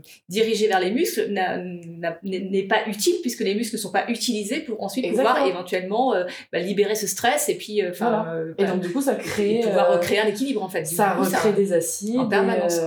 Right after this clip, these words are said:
Speaker 1: quoi. D'accord.
Speaker 2: Et voilà, et, et donc du coup, une personne qui dort mal,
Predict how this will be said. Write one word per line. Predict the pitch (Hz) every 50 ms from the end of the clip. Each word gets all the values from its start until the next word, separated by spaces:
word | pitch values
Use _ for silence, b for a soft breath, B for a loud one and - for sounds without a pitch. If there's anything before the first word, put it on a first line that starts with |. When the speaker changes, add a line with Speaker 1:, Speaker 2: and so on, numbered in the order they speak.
| 165 165
Speaker 1:
quoi. | 165 170 - _ _ _ _ _ _ _ _ _ _ _ _ _ _ _ _ _ _ _ _ _ _ -
D'accord. | 254 262 262 - 214 214 - -
Speaker 2:
Et | - 302
voilà, | 254 190 165 165 202 262 294 294 - -
et, | 202 202 196 190 190 185 180 175 175 175 175 175 175 - - 190
et | 196
donc | 185 196 196 196
du | 190 196 196
coup, | - - 247 262 262 247 214
une | 196 190 196
personne | 190 226 208 - - 240 233 214 -
qui | - 190 165
dort | - 151 151 160
mal, | 170 190 220 262 302 339